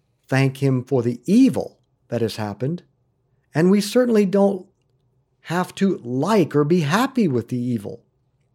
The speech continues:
That would be ridiculous. But we can thank God ahead of time that he will turn even the greatest evil to become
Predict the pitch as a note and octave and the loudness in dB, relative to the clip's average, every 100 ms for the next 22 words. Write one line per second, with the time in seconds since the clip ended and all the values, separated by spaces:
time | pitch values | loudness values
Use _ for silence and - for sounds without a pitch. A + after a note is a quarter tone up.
0 | _ _ C#3+ F3+ D3 D3+ D3 D#3 B3+ B3 | _ _ -8 -4 -2 0 0 0 -2 0
1 | F#3+ G2 - - _ _ _ _ _ _ | -2 -2 -6 -18 _ _ _ _ _ _
2 | _ _ _ _ _ _ _ _ _ _ | _ _ _ _ _ _ _ _ _ _
3 | _ _ - C#3+ D3 E3 D#3 - A#3 G#3+ | _ _ -2 -2 0 -4 -4 -4 0 0
4 | E3+ C#3+ A#2+ _ - F3+ E3 C3+ C#3 C3+ | -2 -4 -12 _ -2 -2 -2 -2 -2 0
5 | B2 G#2 C#3+ A#3 B3+ - A#2 A2 A#2 C#3 | -2 -4 -2 0 -2 -4 -6 -4 -6 -6
6 | _ _ _ _ _ _ _ - A#2 A#2+ | _ _ _ _ _ _ _ -10 -4 -4
7 | A#2+ - F#3+ F#3+ D#3 D3 C#3+ C#3 C3+ _ | -6 -8 -4 -2 -2 0 2 0 -4 _
8 | _ _ _ _ _ _ - - A#3 B3+ | _ _ _ _ _ _ -12 -6 -4 0
9 | B2+ F#2+ G2+ _ _ _ _ _ D3+ F3+ | -2 -4 -10 _ _ _ _ _ -4 -2
10 | F3+ F#3+ F3+ E3+ C#3 C#3+ E3 F3 F3 - | 2 2 2 -2 -4 0 2 0 -2 -6
11 | - F3 F#3 A#2 G#2 - _ _ _ _ | -6 -4 -2 -4 -10 -14 _ _ _ _
12 | _ _ _ - C3+ C#3 C#3 - C#3 C3+ | _ _ _ -6 -2 -2 -4 -2 0 0
13 | C#3 C#3 | 0 -4